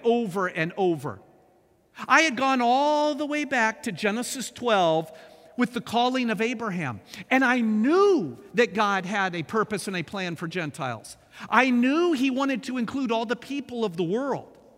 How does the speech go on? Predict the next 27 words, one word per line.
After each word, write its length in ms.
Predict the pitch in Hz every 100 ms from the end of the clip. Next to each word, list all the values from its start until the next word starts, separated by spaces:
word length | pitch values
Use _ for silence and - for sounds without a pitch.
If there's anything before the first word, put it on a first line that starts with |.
| _ _ _ _ _ _ _ _ _ _
But 140 | - 220
as 220 | 226 208
a 80 | 202
Jewish 580 | 147 170 262 277 - -
man, 500 | 240 247 202 135 123 - _ _ _
it 140 | - 220
was 160 | 170
hard 420 | - - 233 269 202
for 140 | 214
me 160 | 185 165
to 80 |
understand. 680 | 151 147 135 - - 143 143
It 60 | 156
was 120 | 147
hard 380 | - 214 269 220
for 160 | 269
me 260 | 247 247 226
to 200 | - 202
see. 800 | - - 262 277 269 214 123 - - - - -
And 140 | 214
my 160 | 226 240
contemporaries, 1200 | - 240 - 262 311 277 247 220 214 226 226 139
they 220 | 190 359
certainly 560 | - 302 240 247 220 202
didn't 200 | 190 185
understand 540 | 165 143 180 147 127
it. 100 | 107